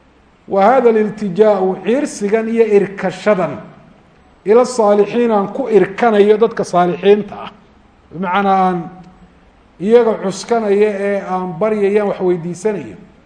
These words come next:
iyo wa ducaahum, baryada aan baryayaaba, laysa bicibaadatin, cibaado maaha buu leeyahay. Eh, shubahadan waa shubaha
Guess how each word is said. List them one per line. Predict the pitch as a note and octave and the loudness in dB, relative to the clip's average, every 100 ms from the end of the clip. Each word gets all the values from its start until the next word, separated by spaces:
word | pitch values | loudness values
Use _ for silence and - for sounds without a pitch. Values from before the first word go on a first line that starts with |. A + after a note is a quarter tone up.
| _ _ _ _ | _ _ _ _
iyo | G3+ | 4
wa | G#3+ | 4
ducaahum, | G#3+ G#3 B3+ A#3 G#3 | 6 4 4 4 2
baryada | G#3 A#3 B3+ A3 | 0 2 2 2
aan | G#3+ G3 | 0 0
baryayaaba, | A#3 A3 G3+ G3 G#3 | 2 4 4 2 2
laysa | A3+ A3+ G3 | 0 -2 -4
bicibaadatin, | E3+ D#3+ E3+ D3+ - - - _ _ _ _ _ _ | -8 -6 -6 -8 -12 -20 -20 _ _ _ _ _ _
cibaado | F3 F#3+ G#3 A3 | -2 0 2 2
maaha | F#3+ E3+ | 0 -2
buu | D#3+ | -4
leeyahay. | C3+ G2+ - - _ _ _ _ _ - - _ _ _ _ _ - - - - _ - _ _ _ _ _ _ _ _ _ - | -8 -12 -16 -20 _ _ _ _ _ -20 -20 _ _ _ _ _ -20 -20 -20 -20 _ -20 _ _ _ _ _ _ _ _ _ -10
Eh, | F3+ F#3+ | -4 -2
shubahadan | G3 G#3+ G#3 F#3+ C4 A#3 G#3+ G#3 - - - - _ _ _ _ _ _ _ _ _ _ _ _ _ _ _ _ _ _ _ | -4 -4 -2 0 2 2 2 -2 -12 -18 -20 -20 _ _ _ _ _ _ _ _ _ _ _ _ _ _ _ _ _ _ _
waa | E3 F3+ F3+ F3 | -8 -2 -2 -2
shubaha | E3+ - A#3+ F#3+ E3 E3 E3 D#3+ | -6 -6 -2 -2 -2 -2 -4 -8